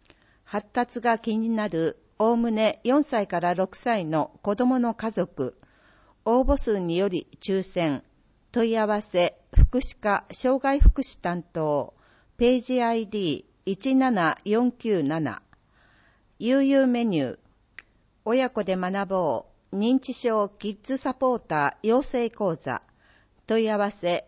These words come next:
高齢介護課、介護保険担当、ビーバ歯科健診。問い合わせ、茅ヶ崎市保健所地域保健課、電話三八の三三一四。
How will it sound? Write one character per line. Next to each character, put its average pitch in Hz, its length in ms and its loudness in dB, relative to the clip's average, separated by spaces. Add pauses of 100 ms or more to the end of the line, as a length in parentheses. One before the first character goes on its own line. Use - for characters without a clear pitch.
(120)
高 254 240 0
齢 254 240 0
介 226 260 -4
護 208 140 -4
課、 175 340 -4 (140)
介 226 240 -2
護 262 160 0
保 262 80 -6
険 170 300 -4
担 165 260 -8
当、 143 480 -2 (1900)
ビ 269 240 2
ー 196 40 -4
バ 185 160 0
歯 - 160 -8
科 247 160 -2
健 214 240 -2
診。 117 360 -12 (800)
問 226 180 0
い 220 80 0
合 202 100 0
わ 196 160 -2
せ、 - 340 -2 (140)
茅 - 140 -8
ヶ 254 120 -2
崎 - 260 -8
市 - 300 -2
保 185 160 8
健 202 320 -4
所 185 240 -2 (120)
地 269 240 -6
域 175 240 -8
保 180 160 4
健 185 300 -4
課、 - 280 -4 (460)
電 226 300 -2
話 208 220 0 (120)
三 247 320 -2
八 247 340 -8
の 160 240 -2 (100)
三 247 300 -4
三 247 340 -4 (100)
一 180 320 -6
四。 143 220 -4